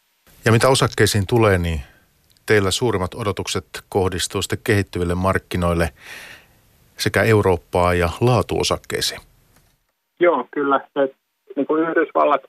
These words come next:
Speaker 2: tällä hetkellä P E-luku on eteenpäin katsovaa noin seitsemäntoista, kun Euroopassa ollaan noin kolmessatoista ja puolessa.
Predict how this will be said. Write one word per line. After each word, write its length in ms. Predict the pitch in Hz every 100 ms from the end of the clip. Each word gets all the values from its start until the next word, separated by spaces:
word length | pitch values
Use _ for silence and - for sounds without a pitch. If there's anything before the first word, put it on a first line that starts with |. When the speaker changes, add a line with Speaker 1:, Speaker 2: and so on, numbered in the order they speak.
| _ _ _ _ _ _ _ -
Speaker 2:
tällä 220 | 147 131
hetkellä 320 | 143 - 139
P 120 | -
E-luku 720 | 151 147 139 139 139 - 139
on 240 | 139 135 -
eteenpäin 500 | 139 147 135 135 131
katsovaa 440 | 131 - 143 139
noin 240 | 135 131 120
seitsemäntoista, 880 | 156 156 - 143 135 131 135 131 131 -
kun 340 | 139 131 131 127 -
Euroopassa 720 | 139 135 131 131 123 - 127 - _ _
ollaan 280 | 135 135 131
noin 140 | 131 -
kolmessatoista 800 | 135 131 123 - 135 127 - 135
ja 140 | 120 117 -
puolessa. 560 | 147 135 123 - 127